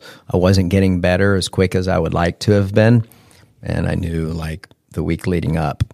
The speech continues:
there was a small chance that I was gonna try to go race and just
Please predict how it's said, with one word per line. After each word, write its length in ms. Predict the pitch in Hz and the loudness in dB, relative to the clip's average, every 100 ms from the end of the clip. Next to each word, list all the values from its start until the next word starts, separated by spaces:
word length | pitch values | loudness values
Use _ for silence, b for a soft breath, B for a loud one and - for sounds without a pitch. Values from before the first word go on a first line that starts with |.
| _ | _
there 120 | 110 107 | 2 4
was 160 | 98 | 4
a 140 | 98 92 | 0 0
small 840 | - - 117 113 117 113 107 - _ | 0 2 4 6 6 6 2 -4 _
chance 500 | - - 104 98 - | -8 0 2 0 -2
that 100 | 90 | -4
I 100 | 87 | -2
was 320 | 85 85 90 | -2 -2 -4
gonna 260 | - 90 85 - - | -4 -2 -2 -6 -12
try 340 | - 95 92 | -2 2 2
to 100 | 92 | 2
go 180 | 92 95 | 0 0
race 460 | 92 87 92 104 - | 0 0 0 0 -2
and 100 | 85 | -2
just 300 | 85 - | -2 -2